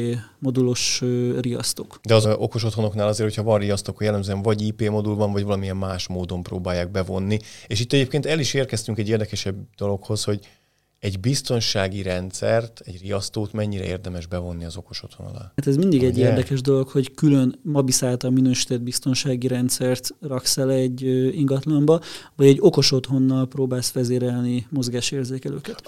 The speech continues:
Speaker 2: Az, ez két külön téma, tehát nem, nem ezt akartam felhozni, mert egyéb-, egyébként igen, ezt érdemes tárgyalnunk, hogy, ö, hogy a, az okos otthon szenzorai meg egyebek, na, az, az nem biztonságtechnika.
Speaker 1: Hát nem.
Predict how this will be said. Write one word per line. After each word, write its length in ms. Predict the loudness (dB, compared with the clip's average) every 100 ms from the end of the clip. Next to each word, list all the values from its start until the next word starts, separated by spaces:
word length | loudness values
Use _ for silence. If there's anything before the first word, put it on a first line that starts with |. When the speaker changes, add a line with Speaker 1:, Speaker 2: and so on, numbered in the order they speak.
| -2 0 2
Speaker 2:
Az, 120 | 0
ez 140 | -2
két 220 | 0 0 0
külön 200 | -2 0
téma, 240 | -2 -2
tehát 180 | -4 -4
nem, 140 | -4
nem 180 | 0 0
ezt 160 | -2 -4
akartam 340 | -6 -4 -4
felhozni, 380 | 0 0 0 0
mert 160 | 0
egyéb-, 200 | 0 -4 -2
egyébként 380 | -4 -2 -4
igen, 140 | -2 -4
ezt 120 | -2
érdemes 320 | -2 -2 -4
tárgyalnunk, 640 | -2 -2 -2 -4 -4 -8 -12 _ _
hogy, 240 | -8 -4
ö, 280 | -2 0 -2 -4 _ _ _ _ _
hogy 160 | -6
a, 260 | -2 0 0
az 120 | 0
okos 280 | -2 -2 -6
otthon 260 | -8 -8 -8
szenzorai 560 | -4 -2 -2 -4 -4
meg 160 | -4 -4
egyebek, 380 | -4 -2 -2 -4
na, 140 | -6
az, 220 | -6 -6
az 200 | -2 -2
nem 220 | 0 0 0
biztonságtechnika. 1300 | -4 -6 -8 -6 -8 -8 -10 -10 2 4 4 2 -10 _ -16
Speaker 1:
Hát 140 | -10
nem. 180 | -8 -10